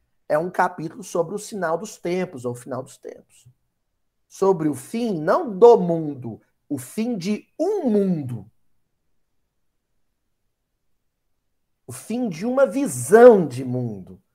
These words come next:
de uma experiência social. Tá bom?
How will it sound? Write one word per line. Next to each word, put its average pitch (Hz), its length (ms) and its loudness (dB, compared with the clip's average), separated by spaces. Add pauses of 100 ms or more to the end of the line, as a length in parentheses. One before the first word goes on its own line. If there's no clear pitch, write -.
(540)
de 175 80 -6
uma 220 160 0
experiência 240 1160 0
social. 113 640 -14 (1400)
Tá 127 120 -2
bom? 311 460 8